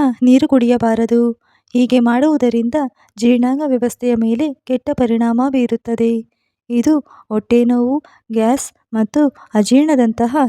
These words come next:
ಜೀರ್ಣಕಾರಿ ಸಮಸ್ಯೆಗಳನ್ನು ಉಂಟು ಮಾಡಬಹುದು. ಮಾವು ತಿಂದ ಅರ್ಧ ಗಂಟೆಯ ನಂತರವೇ ನೀರು ಕುಡಿಯಬೇಕು. ಹಾಗಲಕಾಯಿ. ಮಾವಿನಕಾಯಿ ತಿಂದ ನಂತರ ಹಾಗಲಕಾಯಿ ಸೇವನೆ ಆರೋಗ್ಯಕ್ಕೆ ಒಳ್ಳೆಯದಲ್ಲ.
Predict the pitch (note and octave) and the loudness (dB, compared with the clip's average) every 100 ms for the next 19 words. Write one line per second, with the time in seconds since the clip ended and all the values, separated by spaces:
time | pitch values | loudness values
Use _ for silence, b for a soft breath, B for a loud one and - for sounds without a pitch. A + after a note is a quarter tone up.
0 | G#3 A#3 A#3 B3+ B3 B3 C#4 D4 A#3+ A3+ | 0 0 2 2 2 0 0 -2 -2 -2
1 | A#3+ A#3+ A#3 A#3+ D4 A#3+ C4+ C4+ B3 A3+ | -2 0 0 0 -2 -2 0 0 0 -2
2 | A3 G#3 A#3 A#3 A#3 - _ _ _ - | -2 0 0 2 0 -4 _ _ _ -4
3 | A#3 C#4 D#4 C4+ A#3+ A3 G3 - C#4+ C4+ | -2 -2 -2 -2 -2 -4 -6 -2 0 0
4 | A#3+ A#3+ A#3 A3+ A3 B3+ B3 C4+ C#4+ A#3+ | 2 0 0 -2 -2 -2 0 0 0 0
5 | B3+ B3+ A#3 A3+ A3+ A3+ A#3 A#3 A#3 - | 0 0 2 2 0 0 0 0 0 -6
6 | _ _ _ _ _ _ _ _ _ _ | _ _ _ _ _ _ _ _ _ _
7 | _ _ _ _ _ A#3+ A3+ C#4 D4+ C#4+ | _ _ _ _ _ -8 -2 0 0 0
8 | A#3 A3 A#3+ B3 _ _ A#3 A#3 C4+ D#4+ | 0 0 -2 -4 _ _ -4 -2 -2 -2
9 | C#4+ B3 A#3 A#3+ - A3+ A3 A3 A3 A#3 | -2 -2 0 -2 -2 -4 -2 -4 -4 -2
10 | C#4 D4 - A3+ A3 A#3+ A#3+ B3 B3 C#4 | 0 -2 -2 -4 -2 -2 -2 -2 -2 -2
11 | - B3+ A#3+ C4+ C#4+ C4+ A3+ A#3+ A#3 A#3+ | 0 0 2 0 -2 -4 -2 0 -2 -2
12 | A#3 D#4+ C#4+ A#3 C#4 C4+ A#3+ A3+ | -2 2 2 2 0 0 0 0